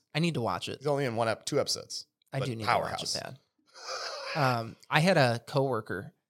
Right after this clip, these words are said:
Speaker 1: talking about Star Wars the other day, and he's like,
Speaker 2: <sighs>
Speaker 1: "It's shit now." And I was like,
Speaker 2: Yeah.
Speaker 1: I was like,
Speaker 2: To
Speaker 1: "Yeah."
Speaker 2: each their own.
Speaker 1: I, I could go without a lot of it, but man, there's certain stuff that they've done over the last decade that's just Rogue One,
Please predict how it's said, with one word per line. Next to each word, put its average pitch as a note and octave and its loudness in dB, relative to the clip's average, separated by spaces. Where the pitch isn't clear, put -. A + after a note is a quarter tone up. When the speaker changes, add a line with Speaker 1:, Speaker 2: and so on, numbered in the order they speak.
Speaker 1:
talking B2+ 0
about G#2+ -4
Star B2 -2
Wars B2+ -6
the A2+ -4
other - -6
day, A2+ -6
and C#3 -4
he's E3+ 0
like, A2 -2
Speaker 2:
<sighs> - -20
Speaker 1:
"It's D#3+ 0
shit - 0
now." B2+ -2
And D#3+ 0
I D3+ 4
was C#3 0
like, C3+ 0
Speaker 2:
Yeah. E3 -2
Speaker 1:
I D4 -2
was C#4+ 2
like, C4 2
Speaker 2:
To A#3 6
Speaker 1:
"Yeah." A3+ 6
Speaker 2:
each - 0
their G#3+ 4
own. E3 0
Speaker 1:
I, G3+ 4
I F3+ 6
could F#3+ 0
go F3 8
without D3+ 6
a B2 4
lot B2 4
of A#2+ 2
it, - -2
but - -2
man, C#3+ 4
there's D3+ 2
certain F#3 4
stuff C3+ 2
that C3 -4
they've B2 0
done B2 0
over A#2 -4
the G#2+ -2
last A#2+ 0
decade C#3+ -2
that's C#3+ -4
just - -2
Rogue C#3+ 2
One, C3+ 0